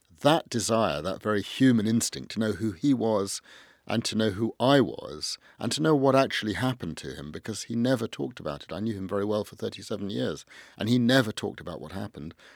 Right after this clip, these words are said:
was the motivator for that. So it's a very parallel story, in a sense, to Anna's, is that it's this melding of our personal stories, our family history, where we happen to be,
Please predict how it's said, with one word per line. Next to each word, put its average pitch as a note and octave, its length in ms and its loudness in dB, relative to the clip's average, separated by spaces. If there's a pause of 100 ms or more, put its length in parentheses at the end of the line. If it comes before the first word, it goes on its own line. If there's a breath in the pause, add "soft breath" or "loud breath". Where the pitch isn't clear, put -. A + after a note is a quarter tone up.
(300 soft breath)
was A#2+ 440 6
the A#2 460 2 (380)
motivator F#2 680 0
for A2+ 340 -2
that. A2+ 340 0
So B2+ 340 8 (640 loud breath)
it's - 440 -4
a A#2+ 80 -6
very G#3 420 4
parallel D#3+ 640 2
story, C#3+ 560 0
in D2+ 100 -4
a D#2 60 -6
sense, E2 400 -6
to - 180 -14
Anna's, G2 420 -2
is E2+ 260 -8
that - 320 -8 (520 soft breath)
it's - 180 -8
this - 220 -2
melding A#2+ 760 6 (120)
of G#2 460 0 (340 soft breath)
our G#2+ 240 -2
personal B2 880 2
stories, F#2 680 -2
our F2 140 -8
family B2 480 0
history, F#2+ 360 -6
where A#2+ 300 2
we C3+ 120 2
happen G#2 400 -6
to F2 120 -14
be, F#2+ 420 -4